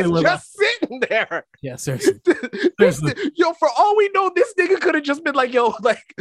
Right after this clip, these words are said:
Speaker 1: just for balance, can you sit there?" It's like, "Uh, sir, I'm just your Uber delivery."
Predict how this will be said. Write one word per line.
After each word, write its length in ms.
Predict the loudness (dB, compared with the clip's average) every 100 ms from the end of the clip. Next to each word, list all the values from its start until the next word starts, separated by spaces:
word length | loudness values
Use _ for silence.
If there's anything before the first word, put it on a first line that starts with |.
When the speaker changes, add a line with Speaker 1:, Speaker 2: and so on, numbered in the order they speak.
| -6 -4
Speaker 1:
just 200 | -6 -2
for 120 | -2
balance, 440 | 0 0 0 -2
can 160 | -4 -6
you 100 | -6
sit 280 | -8 -6 -2
there?" 120 | -2
It's 100 | 0 -2
like, 140 | -2
"Uh, 180 | -2 -2
sir, 280 | -2 0 0
I'm 200 | 0 -4
just 160 | -8 -8
your 120 | -6
Uber 240 | -6 0 0
delivery." 400 | 0 -4 -4 -4